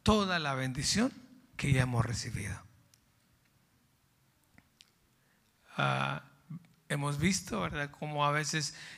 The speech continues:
eh, la posición o la bendición, cuando aún no la tenemos, eh, somos sumisos,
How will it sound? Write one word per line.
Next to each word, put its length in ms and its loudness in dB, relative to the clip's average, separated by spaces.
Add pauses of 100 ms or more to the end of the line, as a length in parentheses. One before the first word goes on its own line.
(120)
eh, 320 -2
la 240 -2
posición 720 -2 (560)
o 440 -8
la 180 -2
bendición, 800 0 (300)
cuando 600 -2 (240)
aún 440 4
no 100 6
la 220 2
tenemos, 640 -2 (360)
eh, 640 -2 (1200)
somos 400 6
sumisos, 800 -4